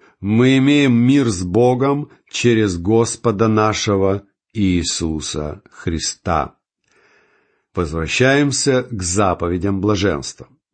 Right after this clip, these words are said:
«Блаженны изгнанные за правду, ибо их есть Царство Небесное».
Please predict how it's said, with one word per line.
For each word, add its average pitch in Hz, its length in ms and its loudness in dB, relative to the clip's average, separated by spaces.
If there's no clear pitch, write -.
«Блаженны 156 1300 0
изгнанные 151 800 2
за 127 180 2
правду, 117 840 -2
ибо 123 320 2
их 151 420 0
есть 123 400 2
Царство 98 480 -2
Небесное». 104 760 -2